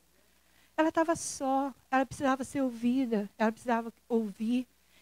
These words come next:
ela precisava de um abraço, ela precisava de tanta coisa ali naquele momento. A última coisa que ela precisava era da panela.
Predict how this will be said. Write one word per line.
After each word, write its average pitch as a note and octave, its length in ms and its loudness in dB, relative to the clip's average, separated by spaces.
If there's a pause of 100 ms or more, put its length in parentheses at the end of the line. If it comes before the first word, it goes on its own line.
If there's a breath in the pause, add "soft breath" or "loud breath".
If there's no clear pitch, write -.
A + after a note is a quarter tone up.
ela A#3 80 2
precisava A#3+ 200 0
de A#3 100 -4
um A#3+ 60 2
abraço, A3 760 -2 (200)
ela B3+ 60 -12
precisava E4 220 -8
de - 80 -18
tanta G4+ 280 -4
coisa D4 340 2
ali B3+ 140 4
naquele A#3+ 260 2
momento. A#3+ 500 4
A F4 40 2
última G4+ 320 -6
coisa E4 280 -6
que - 60 -6
ela D4+ 80 -2
precisava C#4+ 360 -4
era D4 100 -6
da - 100 -10
panela. G#3 560 -6